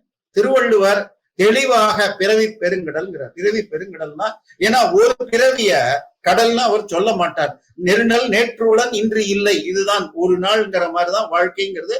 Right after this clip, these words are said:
அறுபது வருஷம் வாழ்ந்தார். இன்னும் எளிதா புரியறதுக்கு அவர் என்ன சொல்லியிருக்கார்?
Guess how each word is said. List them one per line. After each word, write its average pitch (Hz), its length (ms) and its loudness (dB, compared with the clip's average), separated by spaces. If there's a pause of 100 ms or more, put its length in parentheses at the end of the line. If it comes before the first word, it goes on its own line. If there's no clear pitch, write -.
(200)
அறுபது 185 340 2
வருஷம் 190 320 -2
வாழ்ந்தார். 170 540 -4
இன்னும் 202 300 -2
எளிதா 226 400 4
புரியறதுக்கு 202 680 -4 (260)
அவர் 196 200 2
என்ன 208 160 0
சொல்லியிருக்கார்? 208 640 0